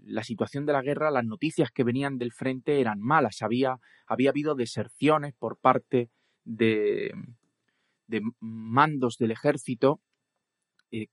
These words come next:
que había provocado una verdadera alarma cuando esas noticias llegaron a París. Las primeras noticias de, de las batallas habían sido malas. Esto alimentó las sospechas que tenía el pueblo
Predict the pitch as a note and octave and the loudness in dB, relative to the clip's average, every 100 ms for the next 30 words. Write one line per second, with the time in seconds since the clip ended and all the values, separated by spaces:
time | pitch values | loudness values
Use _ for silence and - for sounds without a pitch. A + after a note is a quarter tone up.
0 | _ - A2+ A2 G#2+ A#2+ - B2 A2+ B2+ | _ -2 0 0 2 2 4 2 2 0
1 | D3 C3 A#2 A2+ B2+ B2+ B2 B2+ C#3 C3+ | 2 -2 -2 0 4 4 6 4 2 0
2 | A2+ A#2 B2+ A#2+ B2 C#3 C3 A2 G#2+ A2+ | -2 -2 -4 -4 -4 -2 -2 -2 0 2
3 | A#2 A2+ G#2 G#2 A#2 D3 - _ _ _ | 2 -2 -2 2 4 2 -2 _ _ _
4 | _ G#2+ G#2+ - A#2 A2+ B2+ C3 C3 - | _ -4 -4 -4 -2 2 2 0 -4 -16
5 | _ - A#2+ A2+ C3 C#3+ - B2+ A2+ G#2+ | _ -4 0 0 2 -2 2 0 0 -4
6 | G#2 _ _ - G2+ G2+ G2+ G2+ G2 G2 | -6 _ _ -16 -4 -2 0 0 -2 -2
7 | F#2 A#2+ B2+ C3+ D3 - _ - G2 A2+ | 4 6 6 4 -6 -12 _ -10 -6 -2
8 | A#2 A#2 C3+ A2+ G#2 C#3 A#2+ - - C3 | -4 -4 -4 -2 2 2 2 -4 -6 -4
9 | - - D3 - _ - A#2 A#2 A2 G#2+ | -4 -2 -2 -2 _ -2 0 2 0 -4
10 | - D#3+ C3+ - A#2 _ D3 D3 - A2+ | -2 0 0 -4 -6 _ 2 2 0 -2
11 | - _ _ _ - A#2 A#2 C3 C3+ - | -4 _ _ _ -8 -4 -2 0 0 0
12 | C3 C#3 C3 C3 C#3 | 2 2 2 -4 -4